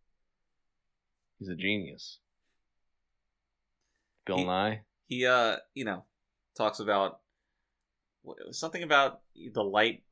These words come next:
Speaker 2: bouncing off a mirror taking three billion years or s-, something like that. And it's like, "Oh, what is the thing he always tweets?" He tweets it all, all the time.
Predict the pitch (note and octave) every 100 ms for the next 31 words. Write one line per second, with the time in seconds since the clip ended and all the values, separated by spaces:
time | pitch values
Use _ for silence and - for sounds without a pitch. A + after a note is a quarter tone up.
0 | _ G#2+ G#2+ - G#2+ G2+ G#2 F#2+ G2 G2+
1 | G#2+ G2+ G2+ _ _ - G2 G#2 G2 F#2+
2 | - _ - - - - - - - -
3 | G#2 G2+ - G2 G2+ G2 F#2+ F#2+ G2 G2
4 | - - - - - F#3 G3 F#2+ F2+ -
5 | F2 - - - - - - - - -
6 | F#2+ F#2+ F#2+ - - F2+ A#2 G#2+ F#2+ F#2+
7 | - - _ _ _ - A#3 D#4 - C4
8 | G#3 G3 B2 D3 C#3+ C#3+ D#3 D3 - B2+
9 | F#2 - - E3 E3+ E3+ C3 D3 - -
10 | - - C3 C#3+ C3 - A#2 E2+